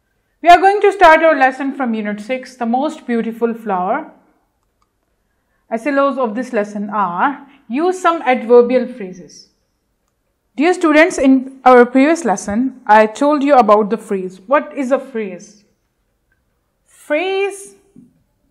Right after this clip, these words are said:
is a group of word,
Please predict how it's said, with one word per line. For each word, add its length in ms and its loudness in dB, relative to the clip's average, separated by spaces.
is 140 -14
a 60 -10
group 320 -10
of 240 -10
word, 560 -16